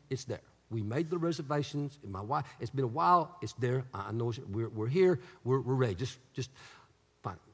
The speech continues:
Well, they go and they look and look and look, and time is passing. The boys are out.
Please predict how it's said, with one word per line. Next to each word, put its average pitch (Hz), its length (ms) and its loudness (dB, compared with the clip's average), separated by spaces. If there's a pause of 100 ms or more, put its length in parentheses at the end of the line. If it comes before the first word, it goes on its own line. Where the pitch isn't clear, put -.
(480)
Well, 220 100 4
they 254 140 4
go 214 260 4
and 208 80 4
they 214 80 4
look 180 280 4
and 180 100 4
look 175 160 4
and 165 100 2
look, 165 140 4
and 175 100 2
time 165 300 4
is 170 80 0
passing. 160 500 4
The 165 80 2
boys 160 320 2
are 160 80 4
out. 165 220 0